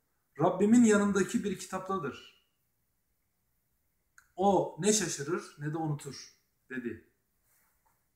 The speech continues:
Aldın mı cevabı? Aldın mı cevabı? Bak on numara bir cevap. Görüyor musun? Hay maşallah. "Odur ki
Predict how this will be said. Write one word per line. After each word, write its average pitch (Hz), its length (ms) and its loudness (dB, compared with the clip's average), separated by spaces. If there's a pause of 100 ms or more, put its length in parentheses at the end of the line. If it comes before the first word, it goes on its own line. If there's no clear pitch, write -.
(160)
Aldın 135 280 -8
mı 220 80 0
cevabı? 196 460 -2 (1600)
Aldın 151 280 -6
mı 220 100 -2
cevabı? 214 480 -2 (360)
Bak - 300 -12
on 196 220 -8
numara 190 320 -6
bir 180 60 -6
cevap. - 380 -2 (760)
Görüyor 202 220 0
musun? - 360 -8 (220)
Hay 135 120 -12
maşallah. 123 400 -16 (960)
"Odur 180 360 2
ki 233 460 -2